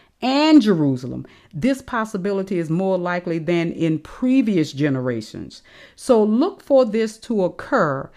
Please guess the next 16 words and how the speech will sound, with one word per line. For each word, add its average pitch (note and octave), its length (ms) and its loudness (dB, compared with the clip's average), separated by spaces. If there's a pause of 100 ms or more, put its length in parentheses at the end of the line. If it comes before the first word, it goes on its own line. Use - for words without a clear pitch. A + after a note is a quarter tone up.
(260)
in A3+ 220 4
the A#3 100 2
near F#3 280 4
future. F#3 520 0 (300)
Now, A#3+ 100 4
what D4+ 320 0
will B3 120 6
lead A#3 440 0
to A#3+ 100 0
the, F#3+ 180 0
uh, F#3 200 -2
construction F#3+ 800 -4
of D#3 160 -6
a D#3+ 40 -6
third D#3 380 0
temple? A2 400 -4